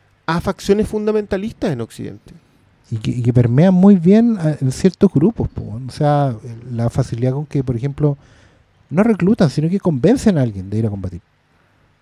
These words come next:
Speaker 2: Esto es alguien que es, que nació en Europa. Y, y tú sabes que no,
Speaker 1: Sí,
Speaker 2: no
Speaker 1: que,
Speaker 2: es que los
Speaker 1: que el
Speaker 2: buenos les
Speaker 1: sistema,
Speaker 2: laven
Speaker 1: el
Speaker 2: el
Speaker 1: sistema
Speaker 2: cerebro.
Speaker 1: permea muy bien para
Speaker 2: Claro,
Speaker 1: eso, ¿no?
Speaker 2: sino que los agarran justamente de, desde ahí, desde el, desde sus propios dolores, desde sus pobrezas, de sus marginalidades.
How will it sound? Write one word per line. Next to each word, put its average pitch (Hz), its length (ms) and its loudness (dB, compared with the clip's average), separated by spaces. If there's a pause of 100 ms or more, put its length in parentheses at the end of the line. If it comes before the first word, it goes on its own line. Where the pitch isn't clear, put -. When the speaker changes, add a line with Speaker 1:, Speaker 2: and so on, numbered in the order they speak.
(120)
Speaker 2:
Esto - 160 -4
es 135 80 -6
alguien 143 240 2
que 147 160 4
es, 139 100 2
que - 160 -8
nació 135 460 0
en 127 60 2
Europa. 101 460 2 (1080)
Y, 120 140 -6 (140)
y - 20 -2
tú 147 180 0
sabes 156 220 4
que 156 300 0
no, 131 260 -4
Speaker 1:
Sí, 131 160 0
Speaker 2:
no 160 60 4
Speaker 1:
que, 190 60 6
Speaker 2:
es - 60 0
que - 80 4
los 190 80 8
Speaker 1:
que 175 40 8
el - 20 4
Speaker 2:
buenos 190 200 6
les - 20 4
Speaker 1:
sistema, 175 160 4
Speaker 2:
laven 175 140 6
Speaker 1:
el 170 100 2
Speaker 2:
el 156 40 6
Speaker 1:
sistema 151 280 2
Speaker 2:
cerebro. 233 180 6
Speaker 1:
permea 147 380 2
muy 147 180 -2
bien 143 180 -2
para 143 180 0
Speaker 2:
Claro, 240 240 4
Speaker 1:
eso, - 80 -18
¿no? - 40 -14
Speaker 2:
sino 160 240 4
que 185 220 2
los 143 180 6
agarran 175 320 4
justamente 214 600 0
de, 180 180 0
desde 143 320 2
ahí, 190 240 4
desde 123 240 2
el, 117 200 -6 (100)
desde 131 200 0
sus - 140 -4
propios 156 300 2
dolores, 135 420 2
desde 113 220 -4
sus - 160 -10
pobrezas, 120 540 -2
de - 20 -4
sus 117 120 -6
marginalidades. 120 760 -2